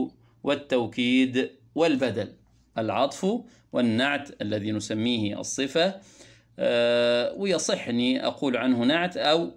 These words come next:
صفة، التوكيد والبدل. قلنا التوابع تتبع ما قبلها في الإعراب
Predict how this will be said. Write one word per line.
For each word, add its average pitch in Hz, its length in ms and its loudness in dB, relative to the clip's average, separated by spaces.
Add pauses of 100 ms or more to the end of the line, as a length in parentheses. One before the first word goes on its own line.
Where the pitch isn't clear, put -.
(240)
صفة، - 400 -4 (420)
التوكيد 160 960 0 (220)
والبدل. 139 1160 2 (1500)
قلنا 196 200 0
التوابع 190 600 2
تتبع 185 520 -2
ما 123 200 0
قبلها 175 720 0 (200)
في - 120 -6
الإعراب 147 760 0